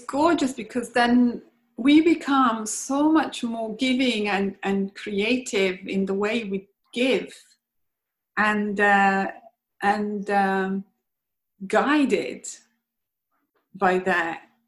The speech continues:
you know, um, inner, innate purpose.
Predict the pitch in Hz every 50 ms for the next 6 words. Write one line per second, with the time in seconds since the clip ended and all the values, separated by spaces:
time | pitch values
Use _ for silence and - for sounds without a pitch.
0 | _ _ - 196 190 185 185 185 180 180 180 180 180 180 185 185 _ _ _ _
1 | _ _ _ _ _ _ _ _ _ _ _ _ _ _ _ _ _ _ _ _
2 | _ _ _ _ _ _ _ _ _ _ - 202 196 190 185 185 180 180 180 175
3 | 185 - - - - 214 214 202 220 208 196 190 190 190 190 190 - _ _ _
4 | _ _ _ _ _ _ _ _ _ _ _ - 196 190 190 196 196 190 190 190
5 | - - - - - _ _ _ _ _ _ _ _ _ _ - - 175 170 -
6 | - - - - - - -